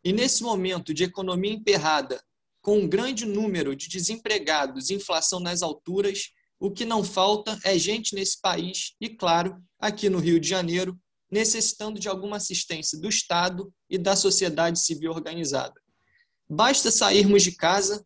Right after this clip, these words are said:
para percebermos como tem crescido o número de pessoas em situação de rua.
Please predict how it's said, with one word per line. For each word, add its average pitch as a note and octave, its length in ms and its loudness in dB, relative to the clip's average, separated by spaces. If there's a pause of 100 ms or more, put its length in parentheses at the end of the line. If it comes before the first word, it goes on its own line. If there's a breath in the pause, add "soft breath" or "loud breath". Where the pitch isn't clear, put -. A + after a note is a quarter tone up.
(120)
para G3 180 4
percebermos G3 1080 -2 (240)
como A#3 260 -2
tem G#3+ 220 -2
crescido G3 480 2
o G3 40 -4
número A3+ 380 -4
de - 100 -10
pessoas G3+ 560 4
em G#3 80 -2
situação F#3 480 -2
de F#3 120 -4
rua. C#3+ 340 -6